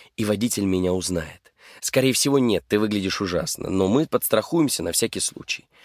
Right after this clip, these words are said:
Она открывает ящик, достаёт из него ножницы и режет мои шорты и футболку в нескольких местах. Когда он заканчивает,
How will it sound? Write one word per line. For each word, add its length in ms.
Она 240
открывает 500
ящик, 540
достаёт 420
из 120
него 200
ножницы 640
и 120
режет 360
мои 160
шорты 460
и 160
футболку 640
в 120
нескольких 580
местах. 500
Когда 300
он 140
заканчивает, 720